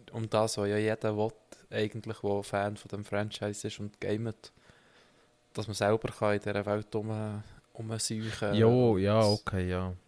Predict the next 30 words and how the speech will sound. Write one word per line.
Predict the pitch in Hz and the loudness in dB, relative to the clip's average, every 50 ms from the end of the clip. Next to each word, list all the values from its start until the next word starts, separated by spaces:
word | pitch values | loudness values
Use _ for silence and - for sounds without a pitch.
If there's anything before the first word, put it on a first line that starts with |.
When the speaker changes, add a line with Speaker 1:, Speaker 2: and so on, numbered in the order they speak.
| - - - - 104 101 | -20 -20 -18 -8 -4 -2
Speaker 2:
Ja, | 101 | -2
aber | 107 - | 0 0
die | - | -2
Story | - - 117 113 117 120 104 | 0 4 4 4 4 4 2
wird | 104 98 - | 2 0 -2
doch | 113 - | -4 -4
sicher | - - 107 - - - | -2 -4 -4 -4 -4 -4
irgendetwas | 110 110 110 110 110 104 113 110 - | -2 -2 -2 -2 -2 -4 -4 -4 -4
mit | 117 110 - | -4 -4 -4
den | 117 | -4
Filmen | - - 110 110 107 110 110 | -2 -2 0 0 0 -2 -4
zu | - - | -6 -6
tun | - 110 110 113 113 95 | -4 -2 -2 0 -2 -2
haben. | 85 82 80 - - _ _ _ _ _ _ _ - - | -2 -4 -6 -8 -10 _ _ _ _ _ _ _ -16 -12
Speaker 1:
Ja, | - 139 | -10 -10
vielleicht | 127 - 120 - - - | -8 -10 -12 -14 -12 -10
so, | - 113 113 113 - - - - - _ - | -10 -10 -10 -12 -16 -20 -20 -20 -20 _ -12
ich | 120 110 | -6 -4
weiss, | 104 101 - - - - - - - - - - | -4 -4 -4 -6 -10 -12 -12 -14 -16 -18 -18 -10
so, | - 120 113 110 107 107 107 110 117 - 123 - - - - _ _ _ - | -4 -2 -2 0 -2 -2 -6 -8 -10 -14 -18 -20 -20 -20 -20 _ _ _ -14
so | - - 110 110 123 - - - _ - | -12 -10 -10 -12 -14 -18 -20 -20 _ -6
Sequel-mässig | - - 127 - - - - 127 127 135 131 113 101 98 - - - - | -2 -2 0 0 0 0 2 2 4 4 2 0 0 -2 -4 -8 -14 -12
vielleicht. | - - 95 98 110 - - _ - - - - - - _ _ _ - - _ _ _ _ _ | -8 -6 -6 -6 -6 -10 -14 _ -20 -20 -20 -20 -20 -20 _ _ _ -20 -20 _ _ _ _ _
Speaker 2:
Hm. | - 101 | -2 0
Speaker 1:
So | 95 87 | 0 0
ein | - | -2
bisschen | - 110 110 107 | -2 -4 -2 0
rundum | 110 113 110 110 - 113 113 123 | 0 0 0 0 0 0 0 0
eine | 127 127 | -2 -4
Geschichtli. | - - - 110 98 - - - - 101 98 | -4 -4 -4 -4 -4 -6 -10 -14 -12 -12 -12